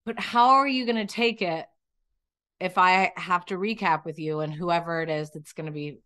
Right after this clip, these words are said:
you know, my, my co-host during Orange County times, and I'm not gonna see eye to eye with you?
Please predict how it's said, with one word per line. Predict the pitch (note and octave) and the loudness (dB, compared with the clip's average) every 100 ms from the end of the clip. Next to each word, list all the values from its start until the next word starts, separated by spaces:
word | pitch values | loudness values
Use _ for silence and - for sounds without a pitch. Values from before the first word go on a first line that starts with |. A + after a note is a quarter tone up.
| _ | _
you | - D#3 | -12 -8
know, | C#3 C#3 | -8 -6
my, | C#3+ C#3 C#3 _ _ - | -6 -6 -8 _ _ -10
my | D3+ D3 C#3 | -6 -6 -6
co-host | - F3 D3+ D3+ C#3+ - | -8 -8 -6 -8 -10 -10
during | D3 C#3+ C#3 C3+ _ D3 | -8 -8 -10 -14 _ -12
Orange | D3 C#3 | -10 -10
County | - E3 E3 D3 | -8 -8 -8 -10
times, | C#3+ B2+ B2+ B2+ - _ _ _ _ _ _ _ _ _ _ _ _ _ _ _ | -10 -10 -12 -14 -20 _ _ _ _ _ _ _ _ _ _ _ _ _ _ _
and | C#3 D3+ | -12 -8
I'm | D#3 | -6
not | D3+ D3 | -6 -8
gonna | D#3 C#3 | -12 -12
see | D#3 | -8
eye | C3+ C3 | -8 -8
to | |
eye | B2+ C3 B2+ | -8 -8 -10
with | A2+ | -14
you? | A2 | -18